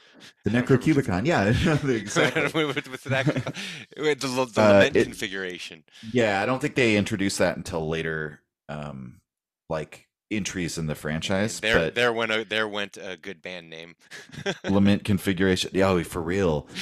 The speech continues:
Speaker 1: But I just think of it as, like, the puzzle box, you know, like, uh, but yeah. Um, so yeah, it's that, that scientific drive that is going to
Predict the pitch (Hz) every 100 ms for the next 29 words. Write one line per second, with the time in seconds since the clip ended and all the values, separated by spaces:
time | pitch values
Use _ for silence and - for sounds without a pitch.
0 | - 101 123 123 117 98 92 87 87 -
1 | 78 82 78 73 65 60 - - 76 71
2 | 69 67 65 - - - 69 64 57 62
3 | - - - - 90 85 80 69 71 _
4 | _ _ - _ _ _ _ 90 85 78
5 | 82 92 _ - 165 170 165 80 82 -
6 | 98 92 - _ _ _ _ _ _ _
7 | 85 82 - 92 92 87 101 104 - 82
8 | 82 80 73 80 78 82 73 85 82 80
9 | - - 80 76 78 73